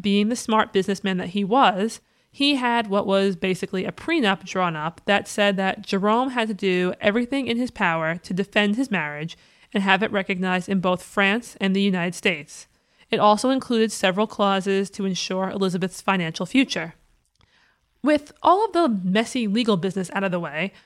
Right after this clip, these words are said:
our determined couple married on December twenty-fourth, eighteen oh three. The most amusing part about their wedding to me is that even this involved a precautionary measure.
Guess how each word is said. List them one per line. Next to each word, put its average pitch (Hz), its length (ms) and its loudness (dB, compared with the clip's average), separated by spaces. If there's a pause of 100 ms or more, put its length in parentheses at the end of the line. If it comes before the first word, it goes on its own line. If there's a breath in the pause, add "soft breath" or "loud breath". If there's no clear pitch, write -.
(240 soft breath)
our 240 120 4
determined 302 520 -2
couple 208 280 0
married 170 460 -2
on 180 300 0
December 202 580 0
twenty-fourth, 185 960 -4
eighteen 208 500 0
oh 175 200 -4
three. 175 420 -4 (840)
The 247 80 2
most 302 240 4
amusing 302 280 0
part 254 240 2
about 220 220 0
their 208 160 0
wedding 196 280 0
to - 100 -6
me 233 440 0 (220 soft breath)
is 233 160 0
that 226 240 4
even 269 440 0
this 208 340 2
involved 196 500 2
a 190 80 -2
precautionary 190 760 0
measure. 170 500 0